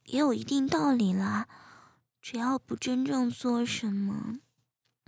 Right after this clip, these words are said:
就没有关系。生物学方面的知识我当然也有学过啦，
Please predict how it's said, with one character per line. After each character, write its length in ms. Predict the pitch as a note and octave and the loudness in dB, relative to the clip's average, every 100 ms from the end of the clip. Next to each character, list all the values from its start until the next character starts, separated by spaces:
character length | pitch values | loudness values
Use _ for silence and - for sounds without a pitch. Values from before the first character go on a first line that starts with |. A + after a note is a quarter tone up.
| _ _ _ | _ _ _
就 160 | - C4+ | -14 -4
没 140 | A3+ | -2
有 160 | A3+ A#3 | 0 -2
关 360 | - G#3+ A#3 B3+ | -2 -2 -2 -2
系。 280 | - A3 - - - - - - - - _ _ _ _ | -2 -4 -6 -16 -20 -20 -20 -20 -20 -20 _ _ _ _
生 440 | - - F#4 F4+ | -8 -2 2 2
物 100 | E4+ | 2
学 180 | D#4 A#3+ | 2 -2
方 240 | C4 D4 | 0 2
面 180 | D#4 D4 | 4 4
的 100 | C4 | 2
知 280 | B3 C#4+ D4 | 0 -2 -2
识 240 | E4+ - | -2 -2
我 200 | A#3 A#3 | -2 -2
当 260 | - D4+ F4+ | -4 0 4
然 180 | E4+ C4+ | 6 6
也 60 | |
有 160 | C4 B3+ | 4 2
学 320 | A#3 - G3 | 0 -4 -6
过 240 | G3+ B3 A#3+ | -2 -2 0
啦， 320 | A3 G#3+ | 0 -2